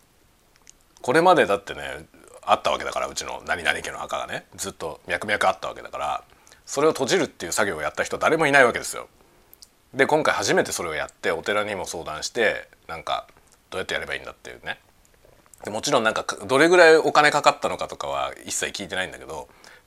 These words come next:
手間もすげえ大変だった。何回も行かなきゃいけないし、そこへ。現地へ行かなきゃいけないし、で、兄弟とその連絡を取り合ってとか、まあ、結構大変だったみたいですね。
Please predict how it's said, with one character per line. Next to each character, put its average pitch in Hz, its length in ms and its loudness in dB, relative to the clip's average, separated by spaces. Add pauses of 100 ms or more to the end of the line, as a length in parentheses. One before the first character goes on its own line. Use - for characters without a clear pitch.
手 120 120 -4
間 160 140 6
も 98 160 0
す - 140 -4
げ 127 80 2
え 104 60 4
大 90 160 -2
変 92 140 -6
だ 85 80 -4
っ - 60 -20
た。 - 120 -14
何 127 260 -2
回 151 140 8
も 95 80 0
行 90 80 -8
か 101 80 0
な 110 100 -2
き - 60 -8
ゃ - 20 -8
い - 40 -12
け 123 100 -10
な - 80 -12
い - 40 -10
し、 - 180 -8
そ - 140 -10
こ 131 180 -12
へ。 - 60 -16 (380)
現 95 240 -8
地 - 80 -8
へ 65 40 -10
行 65 80 -12
か 85 80 -12
な 87 80 -10
き - 40 -12
ゃ - 40 -10
い - 40 -14
け 64 80 -14
な 60 100 -12
い 52 60 -14
し、 - 320 -8 (400)
で、 107 80 -10
兄 - 100 0
弟 113 260 2
と 92 120 -6
そ 80 120 -8
の 73 120 -12
連 80 180 -10
絡 87 160 -6
を - 40 -4
取 - 140 -12
り 82 60 0
合 - 60 2
っ - 60 -10
て - 120 -10
と - 80 -16
か、 139 240 -6
ま - 60 -16
あ、 - 40 -16 (140)
結 - 140 -6
構 - 100 -4
大 - 140 -4
変 107 100 -4
だ 107 80 -2
っ - 20 -10
た - 80 -10
み - 80 -16
た - 100 -16
い - 40 -16
で - 0 -
す - 120 -10
ね。 - 100 -16